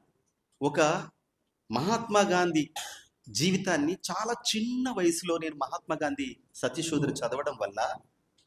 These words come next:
ఒక మామూలు కుటుంబంలో ఒక నలుగురు సంతానం ఉన్నటువంటి కుటుంబంలో నేను జన్మించడం వల్ల, ఒక నిరుపేద కుటుంబంలో భోజనానికి కూడా ఇబ్బంది పడేటువంటి కుటుంబంలో నేను ప్రింటింగ్ ప్రెస్‌లో పనిచేసేటువంటి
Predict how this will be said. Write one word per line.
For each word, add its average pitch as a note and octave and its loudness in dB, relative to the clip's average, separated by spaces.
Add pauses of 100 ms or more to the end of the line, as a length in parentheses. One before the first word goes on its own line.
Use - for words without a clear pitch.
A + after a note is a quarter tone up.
(960)
ఒక A2+ 0 (360)
మామూలు B3+ 6 (220)
కుటుంబంలో F3+ 6
ఒక D#3+ 0
నలుగురు D#3 2 (580)
సంతానం F#3+ 4
ఉన్నటువంటి E3 4
కుటుంబంలో E3+ 2
నేను C#3+ 0
జన్మించడం C#3+ -4 (800)
వల్ల, B2+ 0 (680)
ఒక B2+ -4 (320)
నిరుపేద G3 2
కుటుంబంలో D#3 2
భోజనానికి E3 0
కూడా C#3 -2
ఇబ్బంది D3 -2
పడేటువంటి C3 -2 (340)
కుటుంబంలో D3 2
నేను C#3 0
ప్రింటింగ్ D3 -2
ప్రెస్‌లో D3+ -2
పనిచేసేటువంటి C3 -2